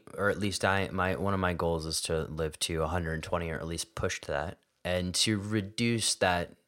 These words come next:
death span or that period where you're unwell as much as possible.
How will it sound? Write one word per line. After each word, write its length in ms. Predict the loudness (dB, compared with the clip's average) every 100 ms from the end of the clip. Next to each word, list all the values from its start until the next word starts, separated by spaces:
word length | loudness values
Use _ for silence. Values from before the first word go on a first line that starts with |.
| _ _ -18 -16 -18 _
death 280 | 4 4 2
span 580 | 0 2 -2 -2 -8 -6
or 160 | 0 2
that 220 | 2 0
period 360 | -2 0 2 2
where 160 | 0
you're 300 | 0 0 -2 -2
unwell 640 | -2 0 2 4 2 0 -16 -20 -18 -20 -20 _ -20 -20 _ 0
as 160 | 0
much 220 | 2 0
as 60 | -2
possible. 600 | 0 0 0 -4 -10